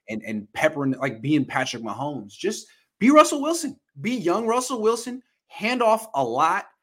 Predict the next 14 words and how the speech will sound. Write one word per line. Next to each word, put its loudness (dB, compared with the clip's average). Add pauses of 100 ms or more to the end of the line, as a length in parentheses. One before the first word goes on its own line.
(380)
th-, -12
you -2
know, 0
be -2
a 0
threat -2 (260)
with -2
the, 0
with 0
your 0
legs, 0
but -8
just -2
carry 0